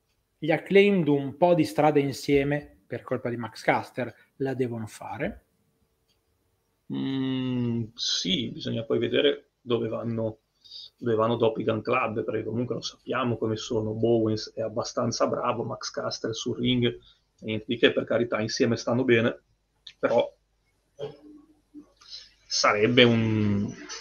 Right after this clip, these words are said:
Speaker 2: cioè, si rimetterebbero nel loro middle card da, da parte della,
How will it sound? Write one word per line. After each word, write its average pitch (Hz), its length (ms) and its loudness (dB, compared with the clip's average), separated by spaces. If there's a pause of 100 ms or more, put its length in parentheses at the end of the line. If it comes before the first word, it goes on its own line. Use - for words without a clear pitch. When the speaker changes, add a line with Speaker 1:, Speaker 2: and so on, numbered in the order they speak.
(840)
Speaker 2:
cioè, - 140 -4
si - 180 4
rimetterebbero 120 640 8
nel 117 140 6
loro 113 840 6
middle 113 420 4
card 117 400 0
da, 113 180 -4
da 165 140 -14
parte 110 380 -10
della, - 440 -14